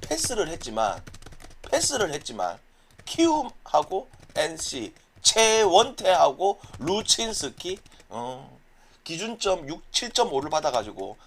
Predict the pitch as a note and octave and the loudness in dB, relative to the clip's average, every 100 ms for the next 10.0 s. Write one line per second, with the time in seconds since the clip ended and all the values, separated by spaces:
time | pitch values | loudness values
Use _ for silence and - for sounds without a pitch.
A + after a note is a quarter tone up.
0 | - - F#3 G3 B3 A#3+ A#3 G3 - F3 | -10 0 0 0 -6 -6 -6 -6 -6 -8
1 | D#3 D3+ - F3 D#3+ B2+ A2 G#2+ A2+ F#2+ | 2 4 4 4 4 2 -2 -8 -10 -10
2 | E2 - - - - - - G3+ A#3+ C4 | -10 -12 -20 -20 -12 -8 0 0 0 -6
3 | C#4+ C4 A3 F3 - - G2+ - - - | -8 -6 -6 -8 -8 -6 -8 -8 -16 -16
4 | D#2 D#2 _ _ _ - - D#4+ - F4 | -16 -20 _ _ _ -10 -6 4 4 4
5 | - - D#4+ F#4 - - - - A2+ C3 | -6 -6 -4 -6 -20 -20 -20 -2 8 10
6 | D#3 F3 C4+ E4+ F4 C4+ C3 B2+ C#3+ - | 10 6 2 4 4 4 4 2 -2 -2
7 | B3 B3 - A2+ A2 A2+ _ _ _ _ | -2 -4 -14 -18 -16 -20 _ _ _ _
8 | _ - - - - C3 F#3 G3 G#3+ G#3+ | _ -18 -18 -20 -14 -4 -2 0 -2 -2
9 | F#3 F3+ C4 E4 - A#2 G#2 G2+ G2 | -8 -10 -10 -10 -6 -4 -4 -8 -18